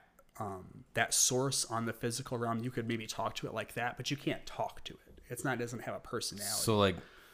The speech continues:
Speaker 2: like God and Jesus?
Speaker 1: Yes.
Speaker 2: Or, yeah.
Speaker 1: N-, if you don't talk about Jehovah, but yeah, the, the, the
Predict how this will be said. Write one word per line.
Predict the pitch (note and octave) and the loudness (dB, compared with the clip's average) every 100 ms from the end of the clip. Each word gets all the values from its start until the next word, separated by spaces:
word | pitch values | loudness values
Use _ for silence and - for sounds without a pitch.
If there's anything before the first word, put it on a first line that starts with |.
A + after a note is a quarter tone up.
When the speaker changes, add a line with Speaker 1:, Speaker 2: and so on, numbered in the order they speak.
| - - - - F2+ - - | -20 -20 -18 -10 -10 -10 -8
Speaker 2:
like | - F#2+ D#2+ | 0 0 6
God | G2 F#2+ | 8 8
and | F#2 | 4
Jesus? | F#2+ F#2+ G#2 - - - - - - - - | 0 -2 -4 -8 -16 -20 -12 -10 -10 -12 2
Speaker 1:
Yes. | D3+ A#2+ G2 F2 - - - - - | 6 6 4 0 -6 -8 -18 -18 -14
Speaker 2:
Or, | |
yeah. | E2+ - - D#3 | -12 -14 -4 2
Speaker 1:
N-, | C#3 C3+ - | 2 2 2
if | C#3+ C#3 | 4 6
you | B2 - - | 2 2 -6
don't | B2+ B2 A2+ | 4 6 6
talk | - G#2+ G#2 | 2 0 0
about | G#2 | -4
Jehovah, | G2 G#2 G#2 G2+ G2+ | -4 -4 -2 -2 -4
but | A#2 A#2 | 0 0
yeah, | A2+ | 0
the, | A2 A#2+ | 2 0
the, | A#2+ B2 A2+ A2 - - | 2 6 6 6 -2 2
the | B2+ A#2 | 6 6